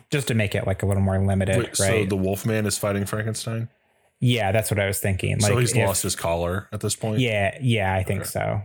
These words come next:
Speaker 1: Um, um, or maybe that happens up on the f-, the
Speaker 2: I think that
Speaker 1: next
Speaker 2: happens at
Speaker 1: floor.
Speaker 2: the Caligula fight.
Speaker 1: Okay, okay, that's fine. Um, so yeah, um, they fight him. Um, I think,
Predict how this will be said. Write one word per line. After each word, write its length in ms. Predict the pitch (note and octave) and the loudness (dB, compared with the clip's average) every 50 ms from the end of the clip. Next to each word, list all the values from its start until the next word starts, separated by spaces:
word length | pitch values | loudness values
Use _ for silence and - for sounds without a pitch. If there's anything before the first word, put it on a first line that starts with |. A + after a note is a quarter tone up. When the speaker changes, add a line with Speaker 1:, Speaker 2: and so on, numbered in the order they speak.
| - | -4
Speaker 1:
Um, 400 | - G#2 G2+ G2 F#2+ G2 G2+ G2+ - _ _ _ - - - _ _ _ _ _ _ - | -2 -2 0 0 0 -2 -2 -4 -6 _ _ _ -20 -20 -20 _ _ _ _ _ _ -4
um, 420 | - G2 F#2+ F#2+ F#2 F#2 G2 G2+ - _ _ _ _ _ - | -2 -2 0 0 -2 -2 -4 -6 -8 _ _ _ _ _ -2
or 80 | C#3+ | 0
maybe 180 | D#3 D#3+ D#3 D#3 C#3+ | 2 2 2 2 2
that 180 | C#3+ A#2+ G2 | 0 0 2
happens 360 | G#2+ A2+ G#2 - G#2+ G2+ F#2 | 0 0 0 2 0 0 2
up 140 | A2 G2+ - | 0 0 0
on 140 | G2+ G2 G2 | 0 0 0
the 100 | G2 F#2 | 0 0
f-, 240 | F2+ - - - - - - - _ - | -2 -6 -10 -14 -14 -14 -14 -16 _ -2
the 60 | - - | 0 2
Speaker 2:
I 40 | |
think 100 | E3 F#3+ | 2 2
that 20 | G3+ | 2
Speaker 1:
next 100 | A3 - | 2 2
Speaker 2:
happens 280 | A#2 B2 A#2+ B2+ A#2+ - | 0 0 2 2 2 2
at 80 | G#2 G#2 | 2 0
Speaker 1:
floor. 60 | G#2+ | -2
Speaker 2:
the 60 | F#2+ - | -2 -2
Caligula 460 | G2+ F2 E2+ E2 D#2 D#2 - - - | 0 0 0 0 -2 -4 -4 -6 -6
fight. 380 | - - - - - - - - - | -6 -6 -6 -6 -8 -10 -8 -6 -4
Speaker 1:
Okay, 160 | G3+ F#3+ A2 | -2 0 0
okay, 100 | G#2 - - _ _ - - | -2 -2 -6 _ _ -4 -2
that's 260 | C#3 G#2+ A2+ A#2 - | 0 0 0 -2 -2
fine. 240 | - G2 F#2+ G2 - _ _ _ _ _ _ _ - - - - - - - | -2 -2 -2 -4 -6 _ _ _ _ _ _ _ -20 -20 -20 -20 -16 -8 -4
Um, 440 | A2+ A2 G#2 G2+ F#2+ F#2+ G2+ A2 - _ _ _ _ _ _ _ _ _ _ _ - - _ _ _ _ _ _ - - - - - _ _ _ _ _ _ - | -2 0 0 0 0 -2 -2 -4 -8 _ _ _ _ _ _ _ _ _ _ _ -20 -20 _ _ _ _ _ _ -20 -20 -20 -20 -20 _ _ _ _ _ _ -6
so 400 | - - C3 A#2+ A#2 A2 G#2+ G#2 | -2 0 2 2 2 2 2 2
yeah, 300 | A#2 B2 A2 G2 G#2 - - - | 2 2 2 0 -2 -2 -2 -2
um, 400 | A2+ A2+ A2 G2 G2 G2 G#2+ A2+ - _ _ | 0 0 2 0 0 0 -2 -2 -6 _ _
they 160 | - A#2+ C3 | 0 0 0
fight 260 | B2 - B2 A#2+ A#2 G#2+ | 2 2 0 0 0 0
him. 480 | G#2 A#2+ A#2+ A2+ A2 A2 G#2 G#2 G#2 - | 2 2 2 2 2 2 2 0 0 -2
Um, 460 | - G2+ G#2 G#2 G#2 G2+ F#2+ F#2+ G2+ - | -2 -2 -2 0 0 0 -2 -2 -4 -4
I 160 | - A2+ A2+ | -4 -2 -2
think, 260 | A2+ - D#3 C3+ B2 | -2 0 -2 -2 -2